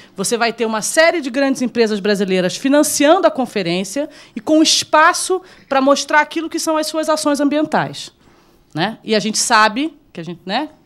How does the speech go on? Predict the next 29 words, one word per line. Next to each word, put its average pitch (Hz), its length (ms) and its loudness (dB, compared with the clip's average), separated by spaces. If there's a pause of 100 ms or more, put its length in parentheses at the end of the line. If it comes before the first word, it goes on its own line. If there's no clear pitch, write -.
(220)
morando 180 440 -8
aqui, 190 320 -10
conhecendo, 247 720 -6 (300)
quais 285 220 2
são, 269 420 -2 (240)
digamos, 240 500 0
os, 262 140 -6
as - 160 -4
contradições 311 800 0
que 330 100 -8
estão 302 300 0
inerentes 277 480 -2
a 285 80 -4
isso. 151 340 -8 (560)
Um 302 120 6
grande 403 340 2
sintoma 294 880 4
de 180 160 -4
que 262 240 0
essa 277 240 4
discussão 277 440 -6
da 254 80 -2
economia 226 420 -6
verde, 208 320 -2
ela, 196 300 -2
ela 196 200 -4
é 220 80 0
uma 226 160 -4
discussão 185 640 -10